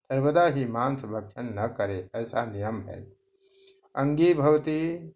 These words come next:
समग्रांगो भवत्यर्थः। नांगेन हस्तपादादिना विहुर्छति न कुटिली भवति। पंगुः कुड़ी वेत्यर्थः। संवत्सरं संवत्सरमात्रं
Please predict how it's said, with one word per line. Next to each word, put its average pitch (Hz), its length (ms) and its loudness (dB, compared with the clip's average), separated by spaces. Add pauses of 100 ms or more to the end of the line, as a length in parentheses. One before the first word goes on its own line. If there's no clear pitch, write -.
(120)
समग्रांगो 139 1200 2 (400)
भवत्यर्थः। 135 1120 2
नांगेन 120 680 2 (360)
हस्तपादादिना 123 1300 0 (540)
विहुर्छति 139 760 2
न 135 260 4
कुटिली 143 480 -2
भवति। 123 680 -6 (460)
पंगुः 147 600 2 (100)
कुड़ी 147 580 0 (160)
वेत्यर्थः। 107 960 -2
संवत्सरं 131 920 0 (600)
संवत्सरमात्रं 131 1500 0